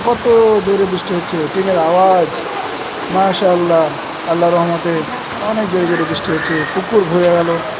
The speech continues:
এদিকে ছোটো ছোটো ছেলে মেয়েগুলো মাদ্রাসায় পড়তে এসছে,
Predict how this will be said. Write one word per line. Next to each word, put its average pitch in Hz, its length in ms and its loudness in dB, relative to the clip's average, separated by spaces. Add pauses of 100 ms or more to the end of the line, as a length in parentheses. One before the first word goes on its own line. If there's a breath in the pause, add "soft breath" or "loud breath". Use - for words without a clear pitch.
(320)
এদিকে 175 280 -2 (4000)
ছোটো 185 160 2
ছোটো 185 220 2
ছেলে 190 220 4
মেয়েগুলো 190 340 2
মাদ্রাসায় 180 480 2
পড়তে 185 220 0
এসছে, 180 380 0